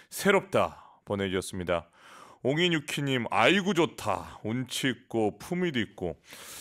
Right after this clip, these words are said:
그, 저는 이런 생각이 들었어요. 연주를 들으면서. 연주도 너무 좋지만 무용과 교수님들이 탐을 많이 낼 것 같아요.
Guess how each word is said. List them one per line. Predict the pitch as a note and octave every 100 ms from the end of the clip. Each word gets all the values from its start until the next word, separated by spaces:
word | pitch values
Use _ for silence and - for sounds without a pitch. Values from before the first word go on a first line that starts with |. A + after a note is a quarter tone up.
| - - - -
그, | - B2 B2 A#2+ A2+ G#2 G2 F2+ E2+ - _
저는 | - B2+ B2+
이런 | A2+ D#3
생각이 | D3 C#3 G2
들었어요. | F2+ - F#2+
연주를 | F#2+ F#2+
들으면서. | - F#2 F2+ E2 A2 F#2+ E2 F#2
연주도 | - G#2+ G#2+ A#2
너무 | F#2 F#2+
좋지만 | F#2 - F#2+ F2 F2+ F2+ E2 _ - - _
무용과 | G#2+ A2 D3 E3+ - D3
교수님들이 | - G#2+ A#2+ A#2 F#2+ F#2 F2+ E2
탐을 | - F#3 D3+
많이 | E2 F2
낼 | D#2+
것 | - -
같아요. | -